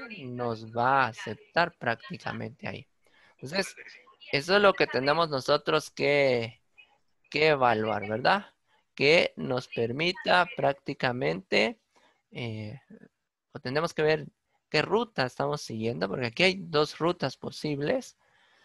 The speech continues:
y las cadenas como tal no están combinadas. No hay, no hay ningún, una relación entre ellas para poder decir que, eh,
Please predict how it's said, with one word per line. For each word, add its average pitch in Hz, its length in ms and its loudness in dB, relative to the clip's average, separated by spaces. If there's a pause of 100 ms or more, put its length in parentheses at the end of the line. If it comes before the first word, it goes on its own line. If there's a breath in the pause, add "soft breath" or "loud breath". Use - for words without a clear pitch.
(220 soft breath)
y - 120 -6
las 123 260 2
cadenas 135 460 0
como 113 240 -10
tal 185 380 0
no 120 340 -4
están 139 380 -2
combinadas. 123 920 -6 (120)
No 123 160 -8
hay, 151 160 0
no 127 380 -4
hay 165 100 0
ningún, 151 560 -2 (480 loud breath)
una 156 180 4
relación 135 720 4
entre 123 320 0
ellas 139 220 2
para 113 260 -2
poder 127 260 -6
decir 139 460 -4 (480 soft breath)
que, 123 380 0
eh, 120 560 -8